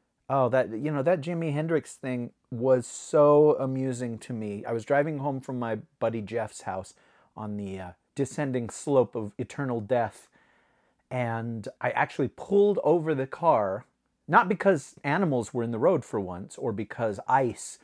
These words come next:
made me pull it over, but because I was like, "Oh, I gotta jot this down. There's a guy who really longs to meet Jimi Hendrix." And so he comes all this way, and the ghost that shows up is his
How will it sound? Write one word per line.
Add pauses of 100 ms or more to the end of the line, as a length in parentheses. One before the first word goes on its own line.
(140)
made
me
pull
it
over, (340)
but
because
I
was
like,
"Oh,
I
gotta
jot
this
down.
There's
a
guy (200)
who
really
longs
to (260)
meet
Jimi
Hendrix." (640)
And
so
he
comes
all
this
way, (340)
and (320)
the
ghost
that
shows
up
is
his